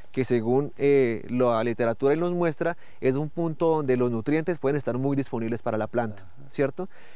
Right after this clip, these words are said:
Speaker 1: Entonces, tradicionalmente, ¿qué se hace? El uso de enmiendas, pero eso hace también un efecto negativo en el suelo porque esteriliza, como aplicar un herbicida. Pero ¿qué hemos visto?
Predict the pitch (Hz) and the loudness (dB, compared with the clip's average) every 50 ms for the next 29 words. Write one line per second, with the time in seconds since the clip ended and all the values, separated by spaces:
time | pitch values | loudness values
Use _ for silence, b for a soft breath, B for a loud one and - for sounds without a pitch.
0 | B - 143 139 - 165 165 190 190 - 196 190 160 160 143 143 151 160 147 - | B -2 -2 0 2 2 2 2 2 2 2 2 2 2 0 0 0 0 -2 -2
1 | - - 175 156 175 180 190 190 175 151 135 127 123 123 113 - 147 139 127 131 | -2 -2 0 2 2 4 4 4 2 0 -2 -2 -2 -2 -2 -2 0 0 0 0
2 | 143 160 170 165 135 113 107 - - - 123 120 117 120 135 156 170 - 190 180 | 0 0 0 0 0 0 -2 -4 -4 0 0 2 4 4 4 2 2 0 -4 -8
3 | 175 - - 123 123 117 139 - 139 120 117 120 143 165 175 B B B B B | -8 -4 -2 -2 -2 0 -2 -2 -2 -2 0 0 -2 -2 -2 B B B B B
4 | B 120 123 127 131 - 139 131 - 143 135 123 110 110 104 - 117 117 117 117 | B -2 -2 0 0 0 0 0 0 -2 -2 -2 -2 -4 -4 -2 -2 -2 -2 -2
5 | 110 - 147 151 156 151 - 131 123 - - 117 - - 113 107 107 113 147 175 | -2 -2 -2 -2 -2 -2 -2 -4 -4 -4 -6 -8 -6 -4 -2 0 0 2 2 0
6 | 175 - - - - - 120 117 113 117 113 - 120 120 123 123 120 - - - | 0 -2 -6 -8 -8 -6 -4 -4 -4 -4 -4 -4 -4 -2 -2 -2 -2 -2 0 2
7 | 196 156 110 - - - - - - - - - - B B B B B B B | 2 2 0 -2 -6 -12 -12 -12 -12 -12 -12 -12 -12 B B B B B B B
8 | - 160 165 160 - 190 196 208 220 208 226 254 - - - 120 110 | 0 2 2 2 4 4 4 4 4 4 4 2 0 0 -2 -2 -4